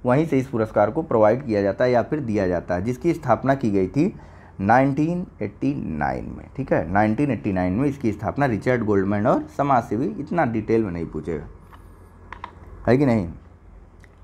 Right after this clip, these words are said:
आइए चलते हैं अगले प्रश्न की तरफ। वैसे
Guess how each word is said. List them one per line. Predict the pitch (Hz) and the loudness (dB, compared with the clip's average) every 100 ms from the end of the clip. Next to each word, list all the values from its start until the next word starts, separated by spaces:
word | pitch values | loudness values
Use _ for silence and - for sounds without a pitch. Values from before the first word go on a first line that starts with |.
| - | -2
आइए | 110 104 90 | 0 2 0
चलते | 117 104 135 | -2 0 2
हैं | 139 - | 2 0
अगले | 101 113 | 0 0
प्रश्न | 120 92 - | 0 -4 -8
की | 85 | -10
तरफ। | 82 80 82 - - - - - - | -8 -8 -8 -14 -20 -20 -20 -20 -10
वैसे | 190 107 - 143 | 2 2 2 -4